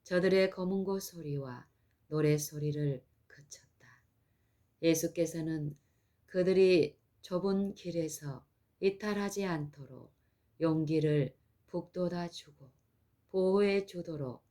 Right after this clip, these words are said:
다른 천사들을 보내셨다. 그러나 그들이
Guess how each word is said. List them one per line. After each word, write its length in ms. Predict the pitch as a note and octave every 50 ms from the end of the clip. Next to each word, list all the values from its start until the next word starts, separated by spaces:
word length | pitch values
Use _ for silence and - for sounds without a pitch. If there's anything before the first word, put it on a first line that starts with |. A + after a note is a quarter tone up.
| _ _ _ _ _ _
다른 440 | - D#3 D#3+ D#3 D3+ D3 D3+ D3 -
천사들을 840 | - - D3+ C#3+ C#3+ - D3 C#3+ C#3+ - C3 C3+ C#3 C3 A#2 - _ _ _ _ _ _ _
보내셨다. 760 | _ - D3 C#3+ C#3+ C#3+ C#3 - - - _ _ _ _ - - - _ _ _ _ _ _ _ _ _ _ _ _ _ _ _ _
그러나 580 | - D#3 D3 D3+ D3 D3 D3 D3 C#3+ C#3+ D3 - _ _ _ _ _ _
그들이 600 | _ - D#3+ D#3 E3+ E3+ E3+ E3 D#3+ D3+ -